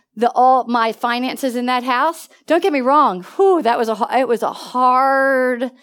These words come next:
mental thinking. But he has blessed me more in everything that truly was the desire of my heart and not that, that three hundred and fifty thousand dollars. So get this, against such there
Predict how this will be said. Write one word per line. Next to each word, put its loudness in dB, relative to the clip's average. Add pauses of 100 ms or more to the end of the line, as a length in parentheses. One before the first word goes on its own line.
(200)
mental -2
thinking. -4 (460)
But 2
he 0
has 0
blessed -2
me -4
more -2
in -6
everything -2
that -2
truly -4
was -4
the -4
desire 0
of -2
my -2
heart -2
and -4
not -4
that, -2 (500)
that 0
three 0
hundred -2
and -8
fifty -4
thousand -2
dollars. -2 (460)
So 2 (360)
get 0
this, 2
against -2
such -2 (460)
there 2